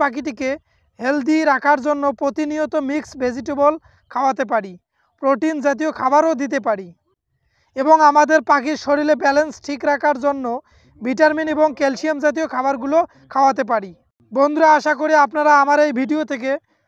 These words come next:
পাখি শুকিয়ে যাওয়ার কারণ এবং এর প্রতিকার সম্পর্কে উপলব্ধি করতে পেরেছেন। আমার এই ভিডিও সম্পর্কে আপনাদের যদি কোনো প্রশ্ন থাকে থাকে, তাহলে কমেন্ট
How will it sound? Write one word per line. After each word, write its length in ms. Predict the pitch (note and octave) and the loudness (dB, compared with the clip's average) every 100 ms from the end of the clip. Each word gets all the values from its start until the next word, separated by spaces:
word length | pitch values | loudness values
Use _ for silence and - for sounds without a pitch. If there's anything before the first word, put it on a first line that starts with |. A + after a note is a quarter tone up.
| _ _ _ | _ _ _
পাখি 260 | C4+ B3+ D#4 - | -4 -2 -4 -4
শুকিয়ে 320 | C#4 E4 D#4 C#4+ | -6 -2 -2 2
যাওয়ার 220 | D4 D4+ C#4+ | 2 2 2
কারণ 240 | C4+ D4 D4 C4+ | 2 2 0 -4
এবং 160 | D4 D4 | -2 0
এর 80 | D4 C4 | -2 -2
প্রতিকার 380 | C#4 A#3 D4+ C#4 | -6 0 -2 0
সম্পর্কে 440 | C#4 C#4 D4+ A3+ D4 E4 _ _ D#4+ | -6 -6 -8 -2 -2 -2 _ _ -12
উপলব্ধি 460 | A#3 D#4 C#4 C4+ - | -4 -2 -2 -4 -2
করতে 240 | C#4+ - C#4+ | -2 -2 -6
পেরেছেন। 400 | D4 C4 - A3 F3+ - _ _ _ _ G#3 | -4 -4 -6 -12 -14 -20 _ _ _ _ 0
আমার 260 | C4 D4+ D#4 | 4 6 6
এই 60 | D4 | 4
ভিডিও 200 | C#4 D#4 D#4 | 2 0 0
সম্পর্কে 320 | D4+ C#4+ C#4+ D4+ B3+ | -2 -2 0 2 2
আপনাদের 340 | C4+ D4 D#4 A#3+ | -2 -2 -4 -4
যদি 160 | D4+ D4 D4+ | -6 -4 -4
কোনো 140 | D4 A3+ | -6 -4
প্রশ্ন 240 | C4+ - D4 C#4+ | -8 -6 -8 -6
থাকে 180 | C#4+ C4+ C#4+ | -6 -4 -6
থাকে, 220 | B3+ B3 D4+ D4 C4+ _ _ _ _ _ _ C#4 | -4 -8 -10 _ _ _ _ _ _ _ _ -2
তাহলে 260 | C#4+ D#4 D#4 | 0 2 2
কমেন্ট 280 | C#4+ D4+ | 0 0